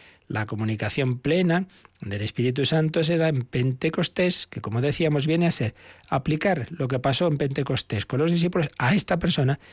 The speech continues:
que ahora se está confirmando. Recibe por esta señal el don del Espíritu Santo. Ya ha recibido en el bautismo, se recibe en la confesión, sí, sí, pero por excelencia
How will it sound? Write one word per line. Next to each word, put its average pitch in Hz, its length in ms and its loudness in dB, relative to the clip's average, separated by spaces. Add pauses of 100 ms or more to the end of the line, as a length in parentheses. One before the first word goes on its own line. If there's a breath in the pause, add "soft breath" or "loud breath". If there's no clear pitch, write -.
(240 loud breath)
que - 140 -2
ahora 123 160 0
se 135 100 0
está 135 300 -2
confirmando. 123 1000 -2 (240)
Recibe 117 800 0 (420 loud breath)
por 107 160 -2
esta 151 280 0
señal 143 480 2
el 175 240 2
don 120 320 0 (320 soft breath)
del 117 280 0
Espíritu 123 500 0
Santo. 104 260 -6 (100)
Ya 87 180 -4
ha - 20 -4
recibido 110 440 2
en 127 80 2
el 135 80 2
bautismo, 139 640 2 (260 loud breath)
se - 160 -4
recibe 113 340 0
en 110 80 2
la 117 100 2
confesión, 143 480 0
sí, 135 180 0
sí, 101 240 -4 (400 loud breath)
pero 107 240 -2
por 110 140 -2
excelencia 147 640 0